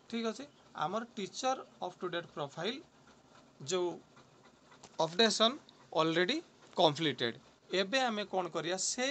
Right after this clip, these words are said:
ଟିଚରଙ୍କର ଆମେ ଦେଖିବା, ପ୍ରୋଫାଇଲ୍କୁ କାଢ଼ିବା। ସେ ଟିଚରଙ୍କ ପ୍ରୋଫାଇଲ୍କୁ କାଢ଼ିଲା, ଏଇଠି ଆପଣଙ୍କ ସ୍କୁଲରେ ଧର ଯୋଉ ଏଠି ନଅ ଜଣ ଅଛନ୍ତି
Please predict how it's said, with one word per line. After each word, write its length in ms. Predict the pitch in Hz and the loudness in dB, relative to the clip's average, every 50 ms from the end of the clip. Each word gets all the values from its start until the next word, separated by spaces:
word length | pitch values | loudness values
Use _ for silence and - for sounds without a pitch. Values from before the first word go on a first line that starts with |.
| 302 294 | -2 -4
ଟିଚରଙ୍କର 880 | 233 - 226 202 - - - - 233 220 208 190 170 151 - 151 143 151 185 214 254 - - - - - - - - - - - - | -4 -4 -4 -4 -4 -4 -2 -2 0 0 0 0 -2 -2 -2 -2 2 2 4 4 2 0 -2 -8 -20 -20 -20 -20 -20 -20 -14 -4 0
ଆମେ 260 | 175 190 202 190 180 190 226 - - - - - - - - - - - - - - - - - - - _ - - | 0 2 2 0 -2 -2 -4 -10 -16 -20 -20 -20 -20 -20 -20 -20 -20 -20 -20 -20 -20 -20 -20 -20 -20 -20 _ -10 -2
ଦେଖିବା, 520 | 156 143 160 147 - - - 147 131 120 113 127 - | 2 4 4 4 4 2 0 0 0 0 -2 -4 -2
ପ୍ରୋଫାଇଲ୍କୁ 760 | - 180 160 151 147 - - 208 220 214 202 180 - 240 269 339 339 - - - - - - - - - - | 4 4 6 6 4 2 4 6 6 6 6 2 0 -2 -2 -2 -4 -8 -12 -12 -12 -12 -12 -14 -16 -6 0
କାଢ଼ିବା। 380 | - 147 131 123 123 120 113 117 - - - - - - - - | 2 2 2 2 -2 -6 -8 -10 -12 -18 -20 -20 -20 -18 -14 -8
ସେ 160 | - 233 214 | -6 -6 -6
ଟିଚରଙ୍କ 560 | 196 - 196 170 - - 226 233 233 226 226 220 | -4 -4 -4 -4 -4 -4 -4 -4 -4 -4 -6 -6
ପ୍ରୋଫାଇଲ୍କୁ 640 | - - 196 185 185 - 214 214 208 202 202 220 | -4 -4 -4 -4 -2 -2 -2 -2 -2 -4 -8 -8
କାଢ଼ିଲା, 400 | 190 - 190 175 170 185 190 180 175 | -4 -4 -4 -4 -4 -4 -4 -4 -2
ଏଇଠି 300 | - 185 185 190 208 196 175 175 - - - - - - | -2 -2 -2 0 -2 -2 -4 -4 -8 -14 -20 -12 -6 -6
ଆପଣଙ୍କ 340 | - 160 - 196 196 190 202 202 | -4 -4 -4 -4 -4 -4 -4 -6
ସ୍କୁଲରେ 520 | 196 - - - 196 196 202 190 180 170 180 - - - - - | -6 -8 -6 -4 -4 -2 -2 -2 -4 -6 -6 -8 -14 -20 -20 -12
ଧର 220 | - 170 196 214 214 | -8 -6 -4 -2 -2
ଯୋଉ 120 | 226 214 | -2 -2
ଏଠି 140 | 196 202 208 | -2 -4 -6
ନଅ 280 | 196 190 170 156 156 185 196 | -4 -2 -2 0 0 0 0
ଜଣ 180 | 185 208 208 190 175 | 0 -2 -2 -2 -4
ଅଛନ୍ତି 360 | 160 - - 185 180 226 | -6 -6 -6 -8 -8 -8